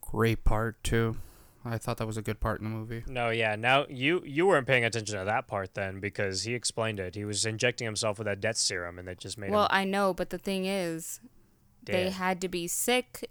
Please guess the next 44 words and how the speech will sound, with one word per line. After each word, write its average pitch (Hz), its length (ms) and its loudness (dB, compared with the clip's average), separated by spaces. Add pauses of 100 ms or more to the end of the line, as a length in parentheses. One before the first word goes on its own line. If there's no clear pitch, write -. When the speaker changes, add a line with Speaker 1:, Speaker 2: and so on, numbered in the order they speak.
Speaker 3:
in 180 160 0
order 180 420 0
for 175 140 -6
the 170 140 -4
zombies 170 360 -4
to 190 120 -8
not 160 240 -4
attack 170 400 -2
them. - 240 -10 (760)
So 196 300 0
he 233 160 -4
Speaker 2:
Yeah. 233 140 6
Speaker 3:
walked 214 320 2 (120)
through 214 240 2
that 175 260 2
entire 196 840 -2
crowd 180 320 0
of 160 80 -4
zombies, 170 680 -2 (100)
and 175 140 -2
for 165 160 -2
what? 170 320 0 (240)
They 185 100 0
didn't 190 280 0
really 180 180 0
give 170 160 -2
a 165 60 -2
reason 180 380 0
for 156 120 -8
that - 260 -10 (720)
in 208 240 6
the 185 80 0
movie. 185 280 0
Speaker 2:
No, 160 240 6
yeah, 147 240 6
he, 135 220 -2 (500)
he 127 80 2
injected 123 420 4
himself 123 460 6
with 123 180 0
that, 113 420 4
uh, 107 300 2 (220)
the 117 80 -6
needle. 110 380 0